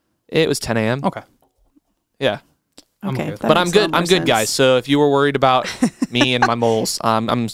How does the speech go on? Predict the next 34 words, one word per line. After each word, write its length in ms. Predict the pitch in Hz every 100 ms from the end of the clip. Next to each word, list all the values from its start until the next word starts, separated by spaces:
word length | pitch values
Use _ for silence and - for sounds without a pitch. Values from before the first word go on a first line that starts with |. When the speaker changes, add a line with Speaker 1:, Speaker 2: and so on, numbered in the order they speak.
| - -
Speaker 2:
squared 0 |
Speaker 3:
He's 100 | -
good. 160 | 143 135
Speaker 2:
away. 240 | 131 135
She 200 | 131 -
told 220 | 131 143 143
me 80 | 127
actually 280 | 127 - 131
that 100 | 123
I 40 |
didn't 180 | 120 123
have 100 | 120
to 60 | 127
go 100 | 120
back. 280 | 123 104
So 400 | - 139 120 233 - - -
Speaker 3:
There 160 | 175 196
you 180 | 269
go. 60 | 226
Speaker 2:
now 120 | 113
I 80 | 117
can 160 | 123 120
show 160 | 127
the 80 | 117
doctor's 400 | 120 120 131 120
note 160 | 117 -
to 80 |
my 100 | 120
wife 300 | 117 117 147
and 100 | 117
get 100 | 113
out 120 | 113 117
of 60 |
class. 380 | - 117 220 -